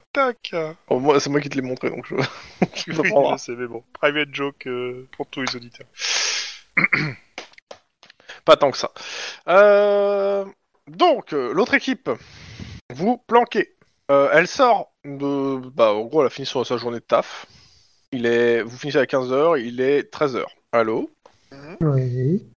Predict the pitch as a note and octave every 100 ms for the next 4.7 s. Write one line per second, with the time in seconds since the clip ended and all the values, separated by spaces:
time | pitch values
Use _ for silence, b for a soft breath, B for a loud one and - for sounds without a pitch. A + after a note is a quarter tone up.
0 | - C#3 - C3 A#2+ A2+ A2+ A2+ A#2 E3
1 | F#3+ _ _ _ _ _ - D#3 - F3
2 | D3+ B2 C3 - _ B2+ B2 A#2+ A#2+ A2+
3 | A2 A2+ A2+ A2+ - - G#3+ G#3 D#3+ B2+
4 | A#2+ A#2 A#2 A#2 A2+ A#2